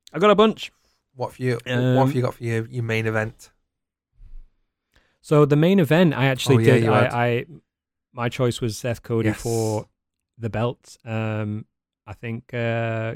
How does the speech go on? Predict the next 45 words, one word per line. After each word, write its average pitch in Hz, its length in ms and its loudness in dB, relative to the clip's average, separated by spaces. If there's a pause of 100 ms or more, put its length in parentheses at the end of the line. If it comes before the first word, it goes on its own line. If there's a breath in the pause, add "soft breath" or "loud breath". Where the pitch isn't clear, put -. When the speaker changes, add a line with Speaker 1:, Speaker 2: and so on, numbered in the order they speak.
Speaker 1:
you 135 100 -14
know, 123 100 -4
we've 117 160 -4
got 131 100 -4
a 123 60 -2
nice 127 260 -2
little 117 460 -6 (480)
U 123 180 0
S 127 120 -2
title 113 280 -6
run 107 160 -2
going 104 320 -4
with 101 220 -6
Seth - 320 -10
at - 100 -12
the 104 60 -10
minute, 113 340 -4
so 127 120 -8
it's 107 100 -8
nice 117 180 -4
to 131 80 -8
see 117 160 -8
some 123 140 -6
gold 120 200 -2
back 123 220 -4
on 120 80 -4
him 110 100 -4
again, 143 360 -2
but 147 140 -2
Speaker 2:
Mm-hmm. 117 80 -6
Speaker 1:
I, 113 240 -2 (280)
by 104 180 -12
Mania 127 320 0
season, 113 540 -2 (600)
um, 113 580 -4 (400)
you 104 120 -14
know, 82 100 -12
we 101 160 -2
want 110 240 -2
Seth - 280 -10
back - 220 -14
in 104 120 -8
the 92 80 -10
picture. 104 420 -12
Speaker 2:
Yeah. 104 140 -10